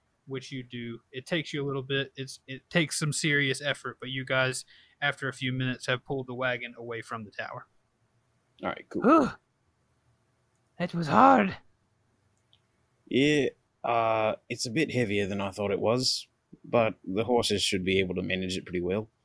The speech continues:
Speaker 2: Also, there's no telling how long it's been sitting here. The axles might be a little bit, uh,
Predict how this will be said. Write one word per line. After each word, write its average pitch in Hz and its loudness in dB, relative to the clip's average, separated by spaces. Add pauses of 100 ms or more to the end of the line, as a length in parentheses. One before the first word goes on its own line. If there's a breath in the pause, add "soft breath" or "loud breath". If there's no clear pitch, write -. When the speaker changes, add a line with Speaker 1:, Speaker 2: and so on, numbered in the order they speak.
(480)
Speaker 2:
Also, 127 6
there's 113 6
no 117 4
telling 107 2
how 104 0
long 101 0
it's 95 -2
been 95 -2
sitting 104 0
here. 98 -2
The 98 -2
axles 104 -2
might 95 -4
be 92 -2
a 87 -2
little 90 -2
bit, 85 -4
uh, 76 -2